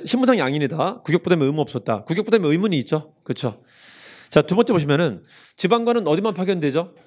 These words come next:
죽은 주연에만 파견됩니다. 속건속현이나 향소부국은 파견 안 돼요. 그래서 속건속현과 향소부국은 누가 실질적인 지배자 역할을 했었다고요? 향리가. 다시, 다시. 속건속현과 향소부국에도 누구는 존재한다?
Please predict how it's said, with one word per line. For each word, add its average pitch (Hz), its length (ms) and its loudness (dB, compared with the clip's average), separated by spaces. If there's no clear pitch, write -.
죽은 208 320 0
주연에만 185 400 0
파견됩니다. 170 680 -2
속건속현이나 190 760 0
향소부국은 185 380 0
파견 180 240 0
안 123 160 -2
돼요. 135 280 0
그래서 175 160 4
속건속현과 226 800 2
향소부국은 196 640 0
누가 165 220 4
실질적인 202 520 -2
지배자 170 300 2
역할을 151 240 2
했었다고요? 143 580 -2
향리가. 101 800 0
다시, 175 220 2
다시. - 300 -4
속건속현과 240 800 2
향소부국에도 208 580 0
누구는 214 300 -2
존재한다? 151 680 -2